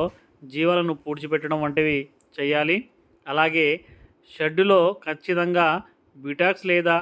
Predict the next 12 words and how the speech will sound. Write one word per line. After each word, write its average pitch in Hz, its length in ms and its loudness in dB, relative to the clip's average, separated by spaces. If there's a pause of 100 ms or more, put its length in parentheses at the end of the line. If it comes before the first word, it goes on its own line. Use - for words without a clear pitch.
(140)
Amitraz 165 480 0
వంటి 160 180 -4
మందులను 156 460 -2 (520)
పిచికారీ 165 420 -2
చేయాల్సి 151 400 -2
ఉంటుంది. 156 360 -2 (540)
అలాగే 170 320 2 (120)
షెడ్డు 165 260 -2
లోపల 180 320 2 (640)
సున్నం 190 380 -2
గనక 190 300 0
చల్లినట్లయితే 160 720 0